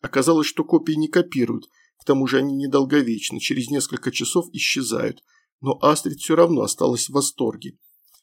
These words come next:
«Палочка-конструктор!» – воскликнула она. А Дагати подумал, не подточить ли артефакт с одной стороны, тогда диаметр станет одинаковым,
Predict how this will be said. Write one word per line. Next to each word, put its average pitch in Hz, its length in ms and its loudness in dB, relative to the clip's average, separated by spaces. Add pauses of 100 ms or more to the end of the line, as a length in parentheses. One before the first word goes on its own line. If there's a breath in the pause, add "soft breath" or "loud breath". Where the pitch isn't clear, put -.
(240)
«Палочка-конструктор!» – 196 1400 2 (280)
воскликнула 127 760 0
она. 104 280 -6 (300)
А 117 120 0
Дагати 160 340 2
подумал, 156 420 2
не 151 120 -2
подточить - 560 -2
ли 165 60 4
артефакт 156 560 0
с - 100 0
одной 147 220 0
стороны, 151 540 0 (260 soft breath)
тогда 139 300 4
диаметр 139 440 2
станет 139 460 0
одинаковым, 147 640 -2